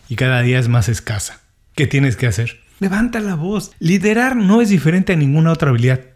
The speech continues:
Todos mejoramos en la medida en que lo practicamos. Si actualmente no eres responsable de un equipo,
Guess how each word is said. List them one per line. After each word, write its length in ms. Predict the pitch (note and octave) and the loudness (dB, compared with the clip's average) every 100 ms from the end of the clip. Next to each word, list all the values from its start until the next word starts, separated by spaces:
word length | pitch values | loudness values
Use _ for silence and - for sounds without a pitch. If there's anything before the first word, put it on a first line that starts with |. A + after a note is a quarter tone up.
| _ | _
Todos 320 | G3+ G#3 G3 | -2 0 0
mejoramos 640 | C#3+ A#2 B2 D3+ D#3+ - _ | 0 0 -2 -2 -4 -8 _
en 100 | C3 | 0
la 100 | A#2+ | 0
medida 260 | A2+ A#2 D3 | 0 0 0
en 100 | C3+ | 0
que 100 | A#2 | -2
lo 120 | G2+ | -2
practicamos. 800 | A2 F#2+ - - A2 F#2+ - - _ - | -4 -6 -10 -8 -6 -6 -8 -18 _ -6
Si 100 | D3 | -4
actualmente 600 | - A#3 B3 B3 G#3+ E3+ | -2 0 4 4 4 4
no 100 | F3 | 4
eres 160 | G#3 D#3 | 4 2
responsable 640 | C3+ - B2 D3+ D3 A2+ | 0 0 0 2 2 2
de 60 | B2 | 2
un 120 | E3+ | 0
equipo, 460 | E3 D#3 G#2 B2+ | 0 -4 -2 -8